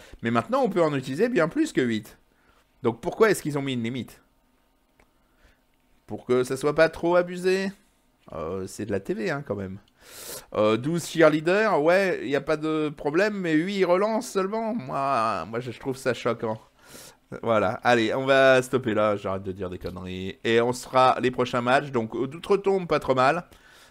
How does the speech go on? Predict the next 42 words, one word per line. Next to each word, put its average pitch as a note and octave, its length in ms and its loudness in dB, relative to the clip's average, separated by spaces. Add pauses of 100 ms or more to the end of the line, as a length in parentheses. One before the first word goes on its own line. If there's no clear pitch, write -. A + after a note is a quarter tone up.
Finalement, D3+ 680 0
euh, A2 540 2
on B2+ 100 -2
a C3 80 4
réussi C3 340 0
à B2 60 2
salvage B2 640 0 (400)
l'équipe, G#2 400 -4 (680)
euh, G#2 100 -4
ce - 80 -8
qui C#3+ 140 -2
aurait C#3 160 6
pu, E3 260 -4
euh, A2 380 2
ne G#2+ 140 -4
pas C3 120 0
réussir, A#2+ 400 0
hein, A#2+ 140 -2 (320)
si - 160 -14
jamais A2 180 -4
on G#2+ 140 -4
s'était G#2 280 -8
fait G#2 140 -6
exploser G2+ 600 -8
là. A#2+ 280 -2 (440)
Euh, G2+ 200 0
on C3+ 120 -2
a D#3+ 40 0
nos E3+ 140 -2
trois D#3+ 180 2
victoires, C#3+ 720 4
euh, A#2+ 220 2
zéro B2+ 320 -2
nul, A#2+ 180 -4
zéro A2+ 240 -2
défaite, G#2+ 480 -4
c'est - 60 -10
des G2 100 -8
morts G2 180 -6
vivants, F#2+ 360 -12
hein, - 20 -12
normalement. G2 580 -8